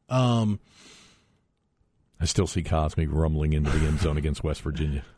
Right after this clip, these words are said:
Speaker 1: But when we talk about the offensive line and how much better can this group get,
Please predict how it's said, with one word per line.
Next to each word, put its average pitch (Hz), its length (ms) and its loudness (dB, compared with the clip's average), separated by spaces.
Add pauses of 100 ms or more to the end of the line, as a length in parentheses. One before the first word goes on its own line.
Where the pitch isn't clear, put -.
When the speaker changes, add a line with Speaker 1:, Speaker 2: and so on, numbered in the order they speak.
Speaker 1:
But 131 100 4
when 147 120 4
we 151 80 4
talk 160 220 2
about 151 160 4
the 143 80 4
offensive 135 360 2
line 147 520 4
and 135 280 2
how 139 220 4
much 147 240 2
better 131 440 2
can 120 260 2
this 123 200 0
group 113 400 0
get, 123 400 2